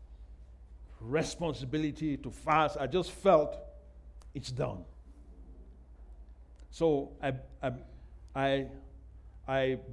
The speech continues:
broke my fast. I went to now see them off. Got to the bus stop and we were there waiting, we were waiting for the bus. And then somebody just crossed the road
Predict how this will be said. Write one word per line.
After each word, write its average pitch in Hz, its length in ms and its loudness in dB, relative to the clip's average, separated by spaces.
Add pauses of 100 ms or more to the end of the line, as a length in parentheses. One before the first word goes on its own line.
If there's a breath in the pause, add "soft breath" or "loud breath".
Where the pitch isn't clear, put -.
broke 180 260 4
my 151 140 6
fast. 151 640 2
I 156 100 2
went 240 240 4
to 220 240 0 (400)
now 220 300 8
see 254 300 0
them 208 240 6
off. 156 320 4 (2500)
Got 160 180 2
to 180 60 -6
the 170 100 4
bus 151 280 6
stop 165 320 2
and 135 180 0
we 139 120 2
were 151 120 8
there 147 340 6
waiting, 147 580 0
we 123 340 -6
were 110 160 -8
waiting 160 340 -2
for 170 120 -4
the 147 100 -2
bus. 147 360 2 (1400 soft breath)
And 214 160 6
then 262 140 10
somebody 269 460 6
just 220 260 -2
crossed 226 340 4
the 190 100 4
road 180 340 6